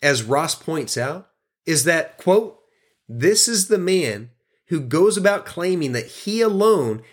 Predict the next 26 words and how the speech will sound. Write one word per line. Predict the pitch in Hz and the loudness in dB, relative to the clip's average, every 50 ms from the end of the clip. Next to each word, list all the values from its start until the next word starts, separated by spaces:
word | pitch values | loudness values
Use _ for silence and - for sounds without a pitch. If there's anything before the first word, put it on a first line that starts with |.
| _ _ | _ _
has | - 151 147 147 143 - | -2 0 0 2 0 0
the | - 127 | -2 -4
proper | 120 - - - 165 180 196 208 - 208 202 208 - | -4 -6 -2 2 2 2 2 0 0 0 0 0 0
understanding | 180 196 190 190 180 - - - 185 180 190 180 156 147 139 - - | -2 0 0 0 -2 -2 -2 -2 -2 0 0 0 -2 -4 -4 -4 -2
of | 160 170 175 160 156 | 0 0 0 0 -2
the | 170 | -2
scriptures, | 160 - - - 165 165 160 - - 113 92 - - - - _ _ _ _ _ _ _ | -2 -2 -2 -2 -4 -4 -4 -6 -8 -8 -8 -8 -10 -14 -16 _ _ _ _ _ _ _
condemning | - 175 170 156 147 131 120 165 196 214 233 247 233 | 0 0 0 2 0 0 0 0 2 2 0 0 2
the | 226 220 | 2 2
translators | 220 214 - - 214 220 233 240 247 233 202 156 147 139 127 127 127 135 131 - - - - _ _ - | 0 0 -2 0 0 0 0 0 -2 -4 -2 0 2 2 2 2 2 2 0 -2 -6 -14 -20 _ _ 0
of | 147 175 208 220 190 185 | 2 4 4 4 2 0
the | 196 226 | 0 0
Bible, | 214 165 196 202 208 214 214 180 127 107 90 92 113 _ _ _ _ _ _ _ | 2 2 0 0 0 0 0 0 -2 -4 -6 -6 -10 _ _ _ _ _ _ _
and | 165 170 170 151 | 0 0 0 0
denouncing | 156 165 156 160 170 180 208 233 226 208 - 165 147 131 120 | 0 -2 0 0 0 0 0 0 0 -2 -2 -4 -4 -4 -4
all | - - 156 175 202 226 214 | -2 -2 0 2 2 2 2
ministers | 196 190 202 214 220 214 - - - 139 131 131 123 - | 2 2 2 4 4 2 2 0 0 0 -2 -2 -2 -4
and | 156 151 147 135 | -4 -4 -4 -4
teachers | - - - 196 196 190 - 220 208 185 185 | -8 -10 -8 -8 -6 -4 -2 -2 -2 -2 -2
of | - 151 147 131 123 | -4 -4 -4 -2 -2
the | 131 127 | -2 -2
word | 120 123 156 202 190 151 123 113 113 - - _ _ _ _ - | 0 2 2 2 2 2 0 -2 -4 -6 -12 _ _ _ _ -4
except | 160 156 - - - - - - 190 190 190 - | -2 -2 0 0 -2 0 2 2 0 0 -2 -6
himself," | - 175 160 156 151 - - 160 147 117 87 - - - - _ _ _ _ _ _ _ _ _ _ - | -6 -6 -6 -4 -4 -2 0 2 2 0 0 -4 -8 -16 -20 _ _ _ _ _ _ _ _ _ _ 0
end | 151 156 151 143 - | 0 2 0 0 -4
quote. | - - 110 92 82 - - | -4 -4 -2 -2 -2 -6 -10